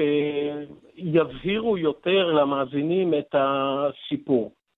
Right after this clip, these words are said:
ראשית, אנחנו מדברים על האימפריה הבריטית, האימפריה שכונתה האימפריה שהשמש לא שוקעת בה אף פעם, הם הרי שולטים מקנדה עד אוסטרליה וניו זילנד.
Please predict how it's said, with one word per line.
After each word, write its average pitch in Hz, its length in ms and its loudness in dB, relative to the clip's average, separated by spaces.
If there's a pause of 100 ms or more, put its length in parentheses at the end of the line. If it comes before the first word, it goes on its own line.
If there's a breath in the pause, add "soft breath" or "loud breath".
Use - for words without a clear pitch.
(600 loud breath)
ראשית, 185 460 2
אנחנו 214 280 2
מדברים 180 540 2
על 151 200 2
האימפריה 165 960 2
הבריטית, 139 600 0
האימפריה 165 560 2
שכונתה 165 560 -2
האימפריה 165 640 -2
שהשמש 170 500 -2
לא 156 140 0 (100)
שוקעת 147 380 0
בה 143 80 0 (120)
אף 147 60 -2 (160)
פעם, 156 280 2
הם 131 160 0
הרי 135 180 2 (100)
שולטים 156 380 0
מקנדה 151 600 2
עד 143 120 0
אוסטרליה 143 560 0
וניו 139 300 4 (120)
זילנד. 135 360 -2